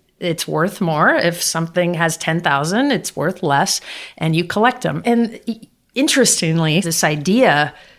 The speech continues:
stemmed from an innovation campaign that we did in two thousand eighteen with all of our leagues and all of our teams and, and said, posed the question, "What new business should the N B A get into?"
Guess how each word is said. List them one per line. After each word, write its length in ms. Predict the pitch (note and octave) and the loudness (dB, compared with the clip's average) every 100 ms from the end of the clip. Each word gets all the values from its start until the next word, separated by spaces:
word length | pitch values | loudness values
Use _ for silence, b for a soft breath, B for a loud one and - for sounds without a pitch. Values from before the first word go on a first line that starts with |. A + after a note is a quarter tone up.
| B | B
stemmed 580 | - - - G3 G#3+ G#3 | -4 -2 2 4 4 2
from 260 | - F3 | 0 0
an 100 | D#3+ | 2
innovation 420 | E3 D#3+ A#3 - | 0 2 2 2
campaign 500 | E3+ D3+ D3 D3 C#3 D#3 | -2 -4 -4 -4 -6 -4
that 200 | D3+ D#3+ | -4 -2
we 100 | D#3 | -2
did 440 | D#3 D3 C#3+ E3+ | 0 0 -2 -4
in 120 | F3 | -6
two 140 | D#3 E3 | -4 -2
thousand 300 | D3 D3 D3 | -2 -2 -4
eighteen 500 | D3+ - A#3+ D#3+ D3+ - | -4 0 0 0 -4 -4
with 200 | D#3+ - | -6 -2
all 160 | E3 F3 | 0 2
of 60 | |
our 120 | G#3+ | 4
leagues 220 | F#3+ E3 D#3 | 4 2 0
and 100 | C#3+ | -2
all 140 | C#3+ | 0
of 60 | F#3 | -2
our 60 | |
teams 360 | G#3 D#3 C#3+ D#3 | -2 -4 -6 -6
and, 160 | D3+ D#3 - | -8 -10 -12
and 120 | D3 | -6
said, 380 | - D3 D3+ - | -4 -4 -6 -4
posed 300 | F3 D#3+ - | 0 0 -2
the 80 | - | -4
question, 400 | G#3 G#3+ - D#3 | -2 -2 -2 -4
"What 140 | E3 | -2
new 120 | E3 | -2
business 380 | D3+ D3+ D#3+ D3+ | 0 -2 -2 -4
should 220 | - C#3+ | -4 -6
the 100 | D3 | -6
N 100 | C#3 | -6
B 120 | C#3 | -6
A 80 | C#3 | -8
get 140 | C#3+ D#3 | -8 -10
into?" 380 | D#3 - - | -10 -10 -12